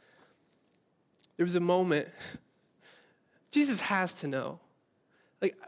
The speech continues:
I guess this is conjecture, but he has to know that this is not a good thing. Like, washing people's feet is not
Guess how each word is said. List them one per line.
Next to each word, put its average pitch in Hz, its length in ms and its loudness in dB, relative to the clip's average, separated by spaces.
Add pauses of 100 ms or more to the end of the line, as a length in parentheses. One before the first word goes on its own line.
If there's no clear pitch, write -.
(800)
I 202 60 0
guess 202 180 2
this 180 160 -2
is 175 100 -6
conjecture, 190 480 0
but 196 140 -2
he 226 140 2
has 233 360 0
to - 120 -4
know 180 400 2 (320)
that 180 360 2 (540)
this 226 260 0
is 214 220 2
not 214 520 4 (500)
a 208 80 4
good 190 320 4
thing. 202 320 0
Like, 180 160 0
washing 196 400 0
people's 180 440 -8
feet 170 280 -2
is 156 160 -4
not 170 360 0